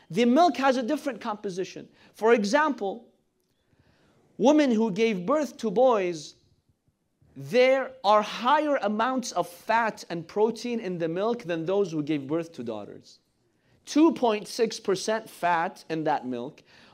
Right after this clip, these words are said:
whereas women who would give birth to daughters, there's only point six percent fat.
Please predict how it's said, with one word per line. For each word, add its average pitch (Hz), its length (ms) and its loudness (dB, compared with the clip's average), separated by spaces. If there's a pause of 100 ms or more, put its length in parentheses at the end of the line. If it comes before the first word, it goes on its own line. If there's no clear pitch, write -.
whereas 214 440 4
women 285 320 0
who 214 140 2
would 208 220 -2
give 190 240 -2
birth 214 220 6
to 220 100 -6
daughters, 240 460 2
there's 208 200 0
only 233 220 0
point 277 500 0
six - 320 -4
percent 143 480 -8
fat. 92 320 -14